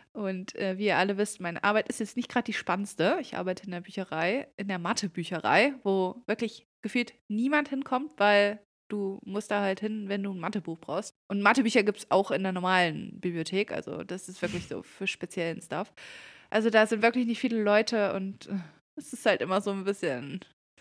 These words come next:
rumsitzen, abwarten,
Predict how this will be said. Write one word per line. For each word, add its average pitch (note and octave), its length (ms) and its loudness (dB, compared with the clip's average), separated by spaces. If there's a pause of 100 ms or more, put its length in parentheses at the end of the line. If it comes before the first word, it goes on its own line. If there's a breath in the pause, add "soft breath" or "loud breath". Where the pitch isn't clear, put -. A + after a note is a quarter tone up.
(380 soft breath)
rumsitzen, A3+ 1200 0 (100)
abwarten, G3+ 920 2